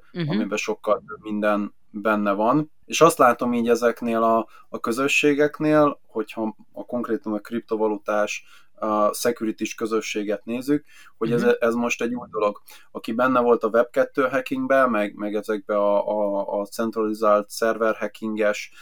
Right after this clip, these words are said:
Speaker 2: a dolgokba, az most kezd átjönni a,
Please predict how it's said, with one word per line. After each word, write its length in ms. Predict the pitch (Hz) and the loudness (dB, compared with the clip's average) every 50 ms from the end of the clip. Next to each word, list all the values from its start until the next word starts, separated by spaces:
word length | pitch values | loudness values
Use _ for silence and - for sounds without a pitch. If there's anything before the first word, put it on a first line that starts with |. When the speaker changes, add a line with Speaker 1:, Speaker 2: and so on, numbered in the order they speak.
| - - - - | -20 -20 -16 -12
Speaker 2:
a 100 | - 95 | -10 -6
dolgokba, 680 | 104 107 107 117 120 135 135 135 135 143 147 147 - - - - - | -2 0 0 0 0 0 -4 -2 2 2 2 2 2 -2 -10 -14 -8
az 140 | - - - | -6 -6 -4
most 220 | 117 113 107 - | -4 -4 -4 0
kezd 260 | - 131 127 117 - 120 | 2 4 4 4 4 4
átjönni 720 | 117 113 107 - - 104 101 101 104 107 117 127 131 127 - - - - | 4 4 4 2 -2 -6 -4 -2 -2 -2 -2 -2 -2 -4 -8 -18 -18 -8
a, 120 | - 107 | -4 0